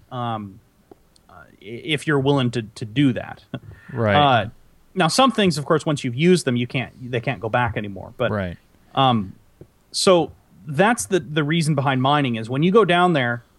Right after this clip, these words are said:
Speaker 1: uh, when you go down into a mine and you get a mine built out and, and really worked out, you will recover all of the different things you need. Um, iron ores, uh, diamond, hopefully,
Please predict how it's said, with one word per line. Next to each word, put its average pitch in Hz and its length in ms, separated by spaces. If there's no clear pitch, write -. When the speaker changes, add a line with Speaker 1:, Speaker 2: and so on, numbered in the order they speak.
Speaker 1:
uh, 127 100
when 143 140
you 175 80
go 202 80
down 190 240
into 170 180
a 151 60
mine 143 240
and 139 80
you 151 60
get 156 100
a - 20
mine 139 260
built 131 240
out 123 260
and, 110 120
and 117 320
really 135 220
worked 127 300
out, 151 280
you 151 340
will 147 220
recover 139 560
all 143 320
of 139 100
the 131 80
different 127 240
things 123 220
you 123 100
need. 117 340
Um, 113 280
iron 139 280
ores, 127 540
uh, 113 600
diamond, 139 420
hopefully, 127 600